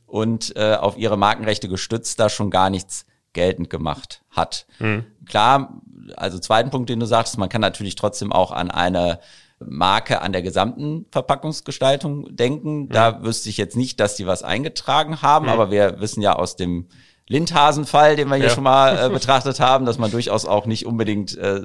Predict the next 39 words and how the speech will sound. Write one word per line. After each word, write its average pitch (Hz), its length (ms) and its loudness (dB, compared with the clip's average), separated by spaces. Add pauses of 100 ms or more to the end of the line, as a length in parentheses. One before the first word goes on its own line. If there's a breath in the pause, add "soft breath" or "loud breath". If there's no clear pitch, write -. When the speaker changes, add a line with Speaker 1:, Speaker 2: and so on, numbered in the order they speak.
Speaker 1:
sich 101 180 -6
nur 107 140 6
auf 95 100 0
eingetragene 135 540 0
Marken 127 280 2
stützen 123 340 -6
kann, 123 260 0 (320 loud breath)
wenn, 110 320 2
äh, 98 260 0
diese 95 180 -6
Produktverpackung 104 800 -4
so 90 160 -6
wahnsinnig 92 480 0
bekannt 131 460 -4
ist. - 260 -6
Und, 107 240 -4
Speaker 2:
Mhm. 110 80 -4
Speaker 1:
und 101 200 -6
das 95 160 -4
war 101 100 4
durchaus 95 340 -6
hier 92 240 0
auch 85 220 -4
so 107 180 -6
der 85 160 0
Fall. 131 380 4
Und 113 180 -6
trotzdem 127 500 0
hat 117 160 0
sich - 220 -8
aber 98 300 2
auch, 95 380 0
äh, 95 400 2
Kerrygold 98 520 -2
hier 87 120 -8
nicht 95 300 -8
auf - 220 -8
irgendeine 95 520 -4
Speaker 2:
Mhm. 117 60 -10